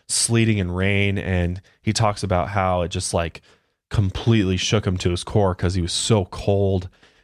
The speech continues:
And he literally, like, a few days later decided to come back and just turn himself back in 'cause he was so cold and hungry.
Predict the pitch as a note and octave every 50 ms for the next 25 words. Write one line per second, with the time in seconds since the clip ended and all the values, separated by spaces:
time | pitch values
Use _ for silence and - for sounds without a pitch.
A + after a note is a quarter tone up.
0 | _ - - G2+ F#2+ F#2 F2 F2 F2+ F2+ - A2 G#2+ G2+ G#2 B2 C#3+ C#3+ B2+ A2
1 | G2+ G2+ G2 F#2 F#2 - _ _ _ _ _ _ - - F#2 F2+ - - G#2+ G2+
2 | - - A#2 A#2 A#2 A2+ G#2 G2 F#2 F2+ G2 F#2+ G2 A2 A2 G#2 F#2 F2+ F2+ F#2
3 | - - - F#2 F2+ F#2 F2+ F2 F2+ - - G#2 F#2+ F#2 F2+ F#2 - - - -
4 | - A#2 G#2 G2 F#2+ F#2 F#2+ F2+ F#2 F#2 F#2 F#2 - - - _ _ _ _ _
5 | _ _ _ - G2+ F#2 F#2 F2+ - - - A#2+ G2+ F#2+ F#2 F#2 - G2+ E2+ F2
6 | - - F2 E2+ F2+ - F#2+ F#2+ D#2+ C#2+ - F2+ F2 - F#2+ F2+ - - - G#2
7 | F#2+ F#2 F#2 - - G2 F#2 F#2 F2 F2 E2+ F#2 - G2 F#2 F2+ E2 E2 - D#2+
8 | -